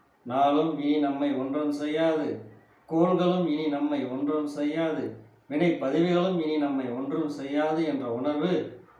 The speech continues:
உயிராற்றல் முழுவதும் உச்சிக்கு ஏறிய பின்பு, அவருக்கு அந்த உணர்வு வந்தது. வந்த பின்புதான் இந்த பாடல் வரிகளை அவர் பாடினார்.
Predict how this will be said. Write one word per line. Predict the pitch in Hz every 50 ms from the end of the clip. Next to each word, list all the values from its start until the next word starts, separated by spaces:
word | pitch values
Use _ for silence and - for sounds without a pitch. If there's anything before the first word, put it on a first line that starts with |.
| _ -
உயிராற்றல் | 143 147 170 190 190 180 175 - - 160 143 143
முழுவதும் | 143 147 156 170 175 175 170 165 165 165 165 165 - - - - 143
உச்சிக்கு | 139 139 139 - 185 180 - - 147 135 127 139
ஏறிய | 151 160 151 147 143 143
பின்பு, | 139 143 147 165 175 170 147
அவருக்கு | 127 127 123 123 123 123 - - 170 165 139
அந்த | 123 123 131
உணர்வு | 123 117 123 139 143 139 123 117
வந்தது. | 113 110 110 110 107 107 110 113 113 110 110 - - - - - _ _ _ _ _ _ _ _ _ _ _
வந்த | 135 135 143 147 180
பின்புதான் | 175 - 151 147 147 143 143 135 147 165 156 139
இந்த | 135 127 127 127
பாடல் | - - 123 131 139 147 143
வரிகளை | 123 120 113 117 113 123 135 131 117 110 107
அவர் | 113 110 113 117 117 110 - - -
பாடினார். | 117 113 113 107 104 104 107 107 - 113 -